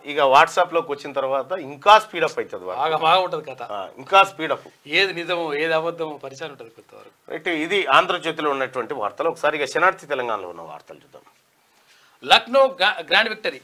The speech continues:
Speaker 2: చెన్నైపై ఎనిమిది వికెట్ల తేడాతో గెలుపు. గ-, దంచి కొట్టిన రాహుల్, ఆ, డికాక్.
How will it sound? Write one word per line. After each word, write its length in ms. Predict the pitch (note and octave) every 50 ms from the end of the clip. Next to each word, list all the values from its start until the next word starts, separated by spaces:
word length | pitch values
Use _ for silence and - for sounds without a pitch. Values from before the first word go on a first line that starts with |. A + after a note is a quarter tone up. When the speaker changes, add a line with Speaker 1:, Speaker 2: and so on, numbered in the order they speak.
| _ -
Speaker 2:
చెన్నైపై 340 | E3 E3+ F#3+ F#3+ F#3+ F#3+ F3
ఎనిమిది 180 | F3 F#3 F#3 F#3
వికెట్ల 240 | F#3 F3+ F3+ F3
తేడాతో 360 | F3 F3 F3 F3 F3 E3+ F3 E3+
గెలుపు. 360 | D#3+ E3+ E3+ - - - - F3+
గ-, 60 | E3+
దంచి 300 | - D#3 E3+ E3+ A3 G3
కొట్టిన 320 | G3 F#3+ F3+ F#3+ E3 D3
రాహుల్, 360 | C#3 D3+ E3+ F3 F3 F#3 D#3+ - _ _ _ _ _ _ _ -
ఆ, 360 | C#3 C#3+ D3 C#3+ C#3 C3 A#2+ G#2+ - _ _ _ _ _ B2+ A#2
డికాక్. 420 | D3+ D#3+ D#3 - D#3+ C#3+ - -